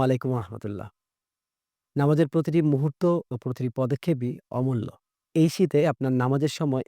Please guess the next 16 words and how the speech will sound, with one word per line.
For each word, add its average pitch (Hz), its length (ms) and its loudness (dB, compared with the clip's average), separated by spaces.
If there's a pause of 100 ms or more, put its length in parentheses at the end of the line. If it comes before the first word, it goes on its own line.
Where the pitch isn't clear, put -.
(120)
এক 113 60 -8 (240)
অতুলনীয় 175 500 4 (140)
ও - 20 -4 (200)
পবিত্র 160 280 0 (100)
অনুভূতি 170 340 2
পেতে 131 240 0 (380)
পরিধান 165 380 2
করুন 170 180 2 (100)
আমাদের 110 220 -4 (140)
সুন্নত 185 280 4 (100)
লাইফস্টাইলের 135 600 0 (360)
লং 135 180 2 (120)
সালাত 120 240 -2
খিমারগুলো। 92 380 -8 (720)
আমাদের 165 340 4
এই 175 40 4